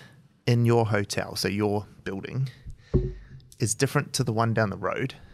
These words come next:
and it's different to, <laughs> definitely different to the one in Singapore. Like, they just,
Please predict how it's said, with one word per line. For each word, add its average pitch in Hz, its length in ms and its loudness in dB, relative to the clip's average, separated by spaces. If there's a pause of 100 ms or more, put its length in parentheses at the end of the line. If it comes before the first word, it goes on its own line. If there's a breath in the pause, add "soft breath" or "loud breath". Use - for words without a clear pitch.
(340 soft breath)
and 120 140 2
it's 113 200 -2
different 120 520 -4
to, - 180 -6
<laughs> - 220 -4
definitely 107 420 -4
different - 280 -6
to - 60 -18
the - 60 -14
one 92 140 -10
in - 20 -16
Singapore. - 480 -10 (540 soft breath)
Like, 117 180 0
they 117 140 2
just, 117 260 -2